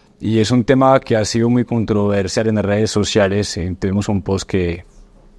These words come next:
disparó, donde, bueno, muchas personas dicen que sí, otros que no. Yo entiendo los que dicen que no por cuestiones de inventario logístico financiero. Hay otras maneras también de cuidar a un empleado que, que la comida,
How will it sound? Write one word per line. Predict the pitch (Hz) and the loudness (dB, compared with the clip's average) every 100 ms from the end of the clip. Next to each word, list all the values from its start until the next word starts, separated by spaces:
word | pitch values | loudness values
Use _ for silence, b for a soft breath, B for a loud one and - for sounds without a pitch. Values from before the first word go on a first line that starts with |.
| - | -14
disparó, | - 95 95 - 104 104 123 - b b b _ | -4 0 0 2 4 4 4 0 b b b _
donde, | 107 110 107 113 110 110 107 107 - _ - _ _ _ | -2 0 4 6 6 6 2 -2 -6 _ -20 _ _ _
bueno, | 123 131 107 98 80 - _ - | 2 2 2 -2 -8 -16 _ -4
muchas | 120 113 110 | 0 2 0
personas | - 110 113 117 | 0 -2 0 0
dicen | 113 104 107 | 0 -2 -2
que | 110 104 | -2 0
sí, | 135 127 | 2 2
otros | 110 104 101 | 2 0 -2
que | - 107 | -2 0
no. | 135 165 - b b b - | 0 0 -4 b b b -12
Yo | 120 120 117 - | 0 2 2 0
entiendo | 131 127 - 131 127 139 | -2 -2 0 0 4 4
los | 135 123 - | 4 2 0
que | 120 | 0
dicen | 113 107 110 | 0 0 -2
que | 123 | 0
no | 113 123 | 0 0
por | 117 110 101 | 2 2 0
cuestiones | - 113 - 113 113 110 | -2 -2 0 -2 0 0
de | 107 | 0
inventario | 101 95 98 - 110 113 | 0 0 -2 -2 -2 0
logístico | 107 101 - 101 107 | 0 0 -2 -2 -2
financiero. | 101 104 95 - 135 123 117 - | -2 -2 -2 0 2 4 0 -2
Hay | 101 98 | -2 -2
otras | 92 90 85 | 0 0 0
maneras | 107 98 98 - | 0 0 -2 -2
también | 95 98 101 | -2 0 0
de | 95 | -2
cuidar | - 104 | -2 0
a | 101 | 0
un | 95 | 0
empleado | 95 90 92 90 104 | -2 -2 -2 0 -2
que, | 101 95 | -2 -6
que | - - 98 | -6 -4 -4
la | 95 | -2
comida, | 98 127 123 | -2 0 0